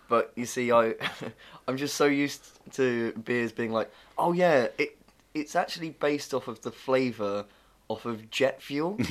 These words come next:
Speaker 2: Yes.
Speaker 1: So, like, can you get that sort of jet fuel-y
Speaker 2: <laughs>
Speaker 1: taste in the back of your mouth? It's like, "Oh yeah, this doesn't taste nice, but I know that that's what it's supposed to taste like."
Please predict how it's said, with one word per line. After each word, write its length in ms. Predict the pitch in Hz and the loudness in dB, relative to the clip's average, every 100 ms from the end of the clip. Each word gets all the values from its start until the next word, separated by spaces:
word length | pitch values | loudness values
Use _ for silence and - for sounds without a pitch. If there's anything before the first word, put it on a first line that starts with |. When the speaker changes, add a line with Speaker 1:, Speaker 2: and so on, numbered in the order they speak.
| 156 - 214 - 196 - - 190 - | -2 8 8 10 10 10 8 6 8
Speaker 2:
Yes. 180 | - 185 | 6 6
Speaker 1:
So, 420 | - 151 151 147 143 | 8 8 10 10 8
like, 280 | 147 151 - | 6 6 2
can 180 | - 185 | -2 -2
you 80 | |
get 160 | 185 202 | 2 4
that 160 | 180 - - - - - - - | 4 4 -8 -10 -14 -12 -16 -10
sort 220 | - 180 147 | -4 -2 -2
of 140 | - | 0
jet 300 | - 196 - | 2 2 0
fuel-y 520 | - 165 151 143 143 | 0 2 4 4 4
Speaker 2:
<laughs> 760 | 127 123 156 - - 139 - 147 | 2 4 2 4 2 2 2 4
Speaker 1:
taste 340 | 180 156 127 | 6 6 2
in 100 | 131 | 2
the 80 | 131 | 4
back 180 | 131 143 | 4 4
of 60 | |
your 140 | 135 127 | 2 4
mouth? 300 | 123 117 123 | 4 4 2
It's 120 | 113 | 0
like, 160 | 123 - | -2 4
"Oh 140 | 175 | 4
yeah, 240 | 190 170 135 | 6 4 4
this 120 | 127 | 2
doesn't 260 | 156 165 156 | -4 -4 -4
taste 260 | 156 139 | -4 -2
nice, 300 | 127 135 110 | 2 4 2
but 160 | - - | -2 0
I 60 | |
know 280 | 113 120 120 | 2 2 2
that 280 | 107 110 101 | 0 -4 -2
that's 260 | 107 107 - | -2 -4 -4
what 140 | 113 | -6
it's 120 | - | -6
supposed 320 | - 139 127 - | -4 -4 -4 2
to 120 | 139 | 2
taste 340 | 113 107 - 104 | 2 0 0 -4
like." 220 | 95 | -10